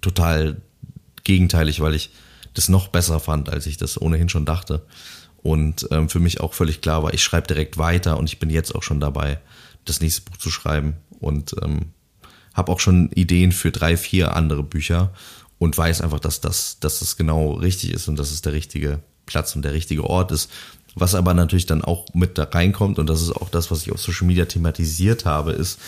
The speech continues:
dass man natürlich sich total wünscht, dass es den <laughs> anderen Leuten auch so geht, die dieses Buch lesen, dass die auch sagen, ja, da gehört er hin, das soll er mal machen. Und dass ich nicht der Einzige bin, der sich so fühlt. Das ist natürlich, ähm,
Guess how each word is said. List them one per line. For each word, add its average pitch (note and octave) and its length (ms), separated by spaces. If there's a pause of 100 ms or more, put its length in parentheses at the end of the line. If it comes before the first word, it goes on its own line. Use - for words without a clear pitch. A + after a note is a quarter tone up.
(400)
dass F2 200
man F2 140
natürlich F#2 560
sich F2 160
total E2+ 440
wünscht, F#2 380
dass E2 280
es - 80
den - 140
<laughs> - 0
anderen A#2 360
Leuten G2 220
auch A2+ 180
so - 160
geht, E2+ 320 (160)
die G2+ 60
dieses G2+ 180
Buch G#2 220
lesen, G2 440 (200)
dass F2+ 160
die - 160
auch - 180
sagen, E2+ 400 (240)
ja, E2+ 160
da F2 220
gehört E2+ 320
er D#2+ 60
hin, D#2+ 280
das E2+ 160
soll E2 160
er D#2+ 60
mal D#2 100
machen. D#2+ 400 (460)
Und A#2 100
dass G#2 160
ich G#2+ 120
nicht G#2 180
der - 100
Einzige G#2 360
bin, D2+ 180
der D2 100
sich D2 200
so D2+ 120
fühlt. D2+ 480
Das D2+ 220
ist D2+ 100
natürlich, D2 420 (600)
ähm, D2 420